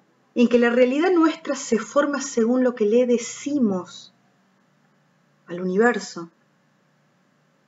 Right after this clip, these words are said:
porque es el patrón que ponemos. Luego, obviamente, las frecuencias del entorno van a tomar esa frecuencia,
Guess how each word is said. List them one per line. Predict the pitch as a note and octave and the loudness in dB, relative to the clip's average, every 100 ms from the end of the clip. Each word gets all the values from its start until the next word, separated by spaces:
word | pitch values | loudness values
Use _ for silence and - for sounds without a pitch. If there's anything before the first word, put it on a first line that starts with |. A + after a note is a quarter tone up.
| _ | _
porque | F#3 F#3 G#3+ | -4 -2 0
es | |
el | A#3 G#3+ | 2 2
patrón | - G3 G3+ C#4 C#4 | 0 -2 0 -2 -2
que | - | -6
ponemos. | F#3+ A3+ B3+ F3 - _ _ _ _ _ _ _ _ _ _ _ _ - | -4 -2 -2 -4 -12 _ _ _ _ _ _ _ _ _ _ _ _ 0
Luego, | G3 A3 C#4+ D4 - _ _ _ _ _ _ _ _ _ _ _ _ _ | 4 6 4 0 -14 _ _ _ _ _ _ _ _ _ _ _ _ _
obviamente, | F3 F#3 F#3+ G#3 A#3+ F#3+ E3+ D3+ _ _ _ _ _ _ _ _ _ _ _ _ _ | -4 0 2 4 4 2 -2 -10 _ _ _ _ _ _ _ _ _ _ _ _ _
las | F#3 - | -4 0
frecuencias | F3+ F3+ B3 D4+ D4+ D4 | -2 0 2 2 2 -2
del | C#4+ | 0
entorno | C4+ C#4 C#4 C4+ | 2 0 2 2
van | A3+ A3+ | 2 0
a | A3+ | -2
tomar | A3 G#3+ C#4+ - - | -2 0 2 0 -4
esa | G3 F#3 F3 | -10 -8 -14
frecuencia, | - D#3+ D#3 D3 C3+ - - | -6 -6 -4 -6 -6 -10 -20